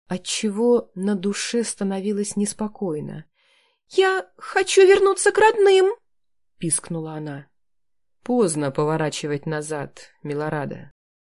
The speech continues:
Не в моих силах это изменить. Мара никогда тебя не отпустит». Она отпрянула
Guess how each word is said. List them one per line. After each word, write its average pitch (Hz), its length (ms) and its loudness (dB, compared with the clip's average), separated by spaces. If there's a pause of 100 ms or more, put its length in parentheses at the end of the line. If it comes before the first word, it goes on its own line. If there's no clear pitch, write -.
(200)
Не 165 220 0
в 165 60 -2
моих 202 420 0
силах 143 680 -8
это 143 340 -6
изменить. 139 720 -10 (520)
Мара 175 640 -2
никогда 175 800 -4
тебя 143 380 -6
не 135 120 -6
отпустит». - 920 -12 (840)
Она 165 300 -4
отпрянула 170 680 2